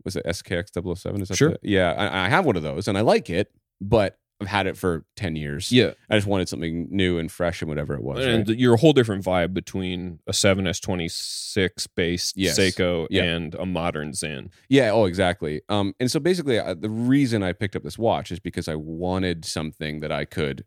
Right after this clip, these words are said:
Speaker 1: dive with, travel with, um, and I am pathologically incapable of remembering what day of the week it is.
Speaker 2: Cool.
Speaker 1: So I, I literally was just like, "I just want it." And it's not a very common complication, honestly, especially in dive watches, right? So I wanted the day, I wanted the date. And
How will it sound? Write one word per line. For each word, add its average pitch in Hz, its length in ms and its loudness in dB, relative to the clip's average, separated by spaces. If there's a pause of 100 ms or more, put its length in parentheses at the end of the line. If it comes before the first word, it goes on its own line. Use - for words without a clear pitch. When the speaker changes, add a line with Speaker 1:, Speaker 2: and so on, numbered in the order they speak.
Speaker 1:
dive 82 300 0
with, 90 340 -4
travel 82 400 0
with, 82 380 -2 (500)
um, 76 460 0
and 85 320 0
I 95 80 2
am 87 240 -2 (440)
pathologically 87 720 0
incapable 85 540 -2
of 78 100 -4
remembering 80 360 -2
what 78 120 -2
day 80 100 2
of 78 60 2
the 76 60 0
week 73 180 0
it 95 80 4
is. 135 220 0 (100)
Speaker 2:
Cool. 107 200 0 (180)
Speaker 1:
So 95 260 4
I, 92 220 4
I 104 80 6
literally 113 400 6
was 101 100 2
just 98 140 -6
like, - 20 -8
"I 104 100 2
just 110 280 2
want 95 200 0
it." - 60 -6
And 104 100 2
it's 104 100 -2
not 185 80 4
a 156 40 2
very 110 120 4
common 98 280 2
complication, 82 680 0
honestly, 71 420 -2
especially 71 500 -4
in 71 120 -2
dive 92 240 0
watches, - 360 -8
right? 87 140 -2
So 85 100 -4
I - 20 -2
wanted 90 260 0
the 87 60 -8
day, 78 160 0
I 92 40 0
wanted 80 240 -4
the 107 60 -4
date. 76 280 -4 (520)
And 95 340 0